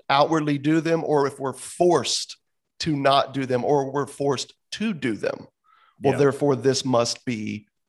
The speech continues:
Speaker 1: good. Uh, some, someone's, you know, somebody struggles with a pornography addiction, so they have a block on, like, every computer in their house, and then they were, you know, then they put, like, a block on the actual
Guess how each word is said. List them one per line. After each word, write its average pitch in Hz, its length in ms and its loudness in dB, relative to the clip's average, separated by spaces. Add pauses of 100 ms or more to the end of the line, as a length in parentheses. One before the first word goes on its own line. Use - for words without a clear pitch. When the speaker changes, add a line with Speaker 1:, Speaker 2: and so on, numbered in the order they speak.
(320)
Speaker 1:
good. 160 420 4 (500)
Uh, 120 400 2
some, 147 320 2
someone's, 139 380 0
you 139 60 0
know, 113 80 -2
somebody 131 280 0
struggles 127 400 -4
with 117 120 -6
a - 20 -4
pornography 135 560 4
addiction, 107 400 -4
so 110 140 -4
they 107 140 -2
have 110 160 -2
a 110 40 -2
block 120 380 2
on, 110 100 -2
like, 110 240 -2
every 117 240 0
computer 131 560 0
in 123 60 -6
their 123 100 -2
house, 147 320 -2
and 123 80 -6
then 123 100 -2
they 127 120 -6
were, 135 220 -4 (300)
you 127 60 -2
know, 131 60 2
then 147 160 2
they 143 80 2
put, 156 180 0
like, 131 160 0
a 123 60 -2
block 127 340 2
on 123 80 0
the 120 100 0
actual - 220 -6